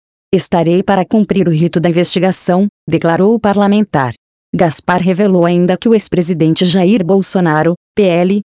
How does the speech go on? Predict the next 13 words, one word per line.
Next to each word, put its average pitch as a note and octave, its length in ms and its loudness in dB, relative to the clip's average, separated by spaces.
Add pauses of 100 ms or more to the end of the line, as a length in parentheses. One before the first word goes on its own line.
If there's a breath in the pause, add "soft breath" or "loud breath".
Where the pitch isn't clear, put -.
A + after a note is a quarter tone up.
(100)
o F#3 40 -4
convidou G#3 480 0
para E3+ 200 0
uma D3+ 160 2
visita D#3+ 440 -2
antes G3 400 0
da E3 120 0
escolha F3+ 400 0
de D#3+ 140 -2
seu G3 220 0
nome F#3 280 2
como G3+ 300 0
relator, E3 540 0